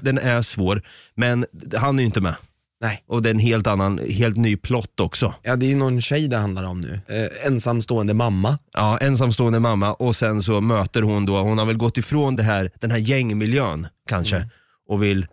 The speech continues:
Speaker 1: bli en entreprenör istället. Och så blir det som det blir. Det är en jäkligt bra serie faktiskt.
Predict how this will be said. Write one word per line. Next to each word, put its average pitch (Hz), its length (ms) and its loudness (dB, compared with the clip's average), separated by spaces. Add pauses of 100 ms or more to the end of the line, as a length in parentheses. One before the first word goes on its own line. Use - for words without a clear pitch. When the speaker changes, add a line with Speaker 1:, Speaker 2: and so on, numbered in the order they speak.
Speaker 1:
bli 107 180 0
en 98 100 0
entreprenör 107 760 0
istället. - 500 -4 (400)
Och 107 160 0
så 104 240 2 (200)
blir 113 300 2
det 104 80 2
som 110 140 2
det 110 80 2
blir. 95 320 2 (140)
Det 135 80 0
är 143 40 4
en 156 100 2
jäkligt 165 380 0
bra 170 220 0
serie 135 340 0
faktiskt. 101 520 -2